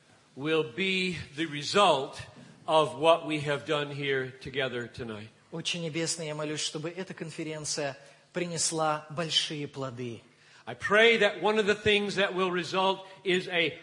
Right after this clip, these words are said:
Speaker 1: high love for and regard for the Bible.
Speaker 2: Я прошу, чтобы прежде всего у всех присутствующих возросла и укрепилась любовь к Библии.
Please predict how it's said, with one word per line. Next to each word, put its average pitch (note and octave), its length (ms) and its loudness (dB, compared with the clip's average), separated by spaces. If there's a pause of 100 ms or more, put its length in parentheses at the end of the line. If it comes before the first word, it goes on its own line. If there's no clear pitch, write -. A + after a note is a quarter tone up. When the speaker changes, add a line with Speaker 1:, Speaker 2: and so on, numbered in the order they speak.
Speaker 1:
high A3+ 840 8 (320)
love G3 460 8 (120)
for G3+ 340 4
and F3 120 -2
regard E3 560 4
for E3+ 160 -6
the D3 120 -2
Bible. B2 440 0 (380)
Speaker 2:
Я D#3 140 2
прошу, F#3 300 0
чтобы G3+ 280 0
прежде G#3 460 -4
всего D#3 680 -2 (380)
у F3+ 320 -2 (240)
всех - 380 -2
присутствующих E3+ 960 -4 (520)
возросла F#3 720 0
и G#3 160 -4
укрепилась F#3+ 760 -2
любовь D#3+ 420 -2
к C#3+ 60 -6
Библии. C3 560 -6